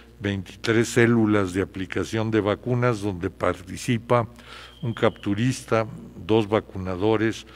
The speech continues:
un médico vigilante y en el área de vigilancia cuatro militares, dos servidores de la nación, doms de ins Bienestar y dos de otras instituciones. Porque el promedio de vacunas que se ha planteado es hacer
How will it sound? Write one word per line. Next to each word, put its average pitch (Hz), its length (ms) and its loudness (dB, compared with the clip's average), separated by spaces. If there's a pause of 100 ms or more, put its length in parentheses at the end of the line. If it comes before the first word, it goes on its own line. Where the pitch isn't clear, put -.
(280)
un 110 160 -2
médico 110 520 2
vigilante 104 800 0 (500)
y 98 80 -2
en 101 120 -2
el 104 160 4
área 127 280 6
de 113 120 2
vigilancia 113 880 2
cuatro 117 440 0
militares, 110 880 0 (340)
dos 117 300 6
servidores 98 720 2
de 95 100 -2
la 90 180 -4
nación, 110 600 -4 (380)
doms 110 380 2
de 104 160 2
ins 110 220 -2
Bienestar 107 720 -2 (320)
y 95 100 -4
dos 101 340 2
de 95 100 0
otras 92 500 -4
instituciones. - 960 -14 (580)
Porque 107 480 2 (200)
el 98 180 -6
promedio 131 640 4
de 113 180 4
vacunas 120 560 0
que - 140 -8
se 107 220 0
ha 110 100 4
planteado 113 680 2
es 107 180 -2
hacer 104 320 -2